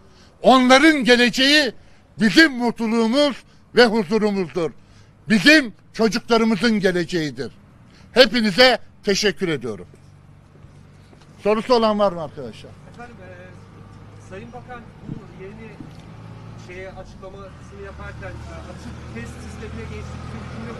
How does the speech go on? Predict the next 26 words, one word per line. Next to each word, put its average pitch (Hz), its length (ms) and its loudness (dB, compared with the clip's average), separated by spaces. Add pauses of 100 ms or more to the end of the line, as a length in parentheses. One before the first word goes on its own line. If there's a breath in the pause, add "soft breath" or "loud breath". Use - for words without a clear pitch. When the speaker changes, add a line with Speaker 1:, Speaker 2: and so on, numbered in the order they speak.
Speaker 2:
kullandı. - 320 -12 (420)
Bu - 260 -10
da 180 40 -8 (100)
vatandaşlar 269 600 -8 (120)
tarafından, 175 480 -8 (640)
e, - 20 -8 (160)
talep 262 220 -8 (100)
edildiği 262 480 -10
için - 160 -6 (140)
bugün 180 300 -10
açıklandığını 175 580 -8
söyledi. 175 220 -10 (100)
Oysa 240 200 -10 (100)
işte 220 220 -14
sizin 226 160 -14
de 226 140 -12
söylediğiniz 226 420 -12
gibi 202 200 -14
Temmuz'dan 220 440 -10 (100)
bu 220 40 -12
yana 208 240 -10 (340)
öyle 180 200 -14
sanıyorum. 185 360 -14 (600)
E, 175 40 -12 (280)
doğru 190 200 -8
açıklansaydı 208 760 -14